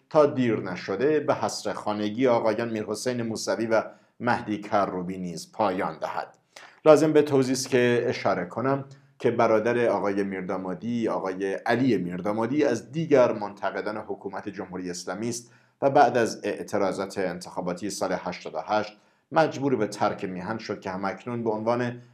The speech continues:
پناهنده در انگلستان زندگی می‌کند. در این نامه حسین میردامادی در نامه جدید خود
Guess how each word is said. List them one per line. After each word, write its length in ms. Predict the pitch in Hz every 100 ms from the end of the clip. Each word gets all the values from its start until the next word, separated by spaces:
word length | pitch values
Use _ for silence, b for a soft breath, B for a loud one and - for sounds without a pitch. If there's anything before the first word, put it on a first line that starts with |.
| B
پناهنده 580 | - 170 156 123 123 113
در 140 | 104 92
انگلستان 680 | 90 85 82 - 113 87
زندگی 420 | 87 87 82 80 85
می‌کند. 420 | 82 - - 78 _ _ B B B B
در 100 | - 151
این 160 | 170
نامه 240 | 156 113 85 -
حسین 500 | 120 120 139 135 127
میردامادی 1120 | 117 117 110 101 104 101 98 92 107 151 160
در 160 | 151 143
نامه 360 | 127 117 127
جدید 400 | 123 113 98 92
خود 400 | 92 123 123 120